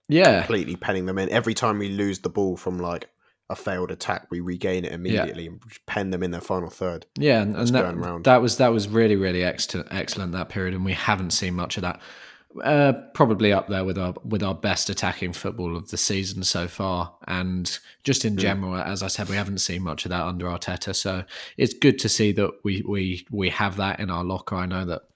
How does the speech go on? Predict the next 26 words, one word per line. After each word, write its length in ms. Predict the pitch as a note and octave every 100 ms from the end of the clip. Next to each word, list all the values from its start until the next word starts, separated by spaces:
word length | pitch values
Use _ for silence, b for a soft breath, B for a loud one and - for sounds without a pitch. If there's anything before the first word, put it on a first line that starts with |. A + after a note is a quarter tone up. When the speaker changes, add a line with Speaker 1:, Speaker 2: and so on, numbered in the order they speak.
| _
Speaker 1:
Southampton 540 | - A2 A#2 A2 A2 G#2+
were 100 | G#2
very 220 | G#2 G#2+
poor, 380 | - C3 E3 B B B -
and, 280 | F#2+ F#2 G#2
you 80 |
know, 140 | F#2 F#2+
I'm 100 | F#2
just 160 | F2
gonna 160 | - F2
caveat 540 | - G2 F#2 F#2 F#2 -
that, 240 | F2+ - _ C#2
that, 260 | F#2+ F#2+ - _ _ _ _ _ - C3
you 120 | B2
know, 220 | F#2+ A#2+ A2+
<laughs> 0 |
from 640 | - B2 - - A#2 F#2+ -
everything 460 | G#2+ G2+ F2+ F#2+
that 60 | F#2+ C#2+
I've 80 | -
said, 220 | F#2+ F2
Southampton 680 | G#2 G2 - G2 F2 G2 F#2+
were 220 | G2+ G2
very 240 | G2 F2+ F2
bad, 400 | G2 F2 E2+ - B B B B -
um, 540 | G2 F#2 F#2 F2+ G2+